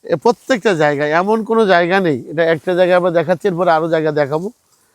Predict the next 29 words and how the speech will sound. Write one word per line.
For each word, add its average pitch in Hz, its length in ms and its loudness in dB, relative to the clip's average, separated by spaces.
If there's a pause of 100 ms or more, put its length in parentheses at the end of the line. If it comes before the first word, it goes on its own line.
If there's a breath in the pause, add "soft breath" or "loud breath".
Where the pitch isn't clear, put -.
(200)
এমন 202 320 0
কোনো 226 180 2
জায়গা 190 300 2
নেই 220 160 2
সেখানে 196 460 0 (720)
রঙিন 214 540 0
ফলে 208 480 0 (600)
গাছটা 185 360 -2
নুয়ে 202 300 2
যাচ্ছে। 147 400 -2 (460)
সবুজের 208 520 0
মধ্যে 196 300 0
কি - 160 -6
পরিমাণে 180 460 0
হলুদ 170 320 -2 (680)
বা 165 160 2
রঙিন, 170 360 -2
আপনারা 180 300 0
খেয়াল 156 240 -4
করে 151 220 -4
দেখেন। 143 280 -4 (600)
আর 147 80 0
সবচেয়ে 202 360 -4
বড় 226 180 2
কথা 233 220 0
যে 247 100 -2
এই 233 220 0
জাতটি 190 540 -2 (760)
অত্যন্ত 262 840 -2